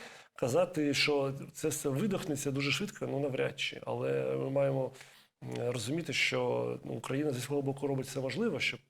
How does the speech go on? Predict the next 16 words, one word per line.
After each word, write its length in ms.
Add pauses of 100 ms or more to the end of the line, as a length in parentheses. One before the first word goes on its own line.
(500)
це, 420
це 160 (320)
припинилося 480
якнайраніше. 640
І 40
тому 460
зусилля 460
всіх, 420 (380)
Офісу 300
Президента, 640
Єрмака, 720 (180)
Зеленський 540
в 80
Америку 360
летить 220
вкотре. 440